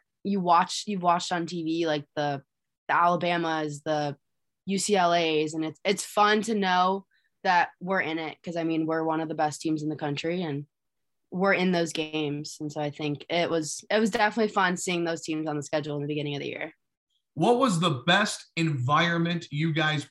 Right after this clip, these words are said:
Speaker 2: played in outside of Tech Softball Park this year?
Speaker 1: I have to say the Rhodes House. I mean, there's nothing like it. Their fans are dedicated.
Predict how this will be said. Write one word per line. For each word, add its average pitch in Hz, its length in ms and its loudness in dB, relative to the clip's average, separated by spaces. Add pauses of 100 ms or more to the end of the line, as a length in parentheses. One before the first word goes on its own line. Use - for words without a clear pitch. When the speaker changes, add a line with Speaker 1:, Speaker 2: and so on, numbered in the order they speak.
Speaker 2:
played 156 320 0
in 160 420 0
outside 147 480 0
of 131 100 -8
Tech 135 200 -4
Softball 123 580 -6
Park 110 260 -10
this 117 220 -8
year? 117 220 -14 (680)
Speaker 1:
I 202 200 4
have 196 220 2
to 180 80 -4
say 175 180 0
the 160 100 -2
Rhodes 156 240 0
House. 156 380 0
I 170 60 -4
mean, 175 180 -4
there's 196 180 0
nothing 202 320 0
like 170 300 -2
it. 190 260 0 (120)
Their 175 200 -2
fans 185 720 -2
are 165 440 0 (760)
dedicated. 185 800 -2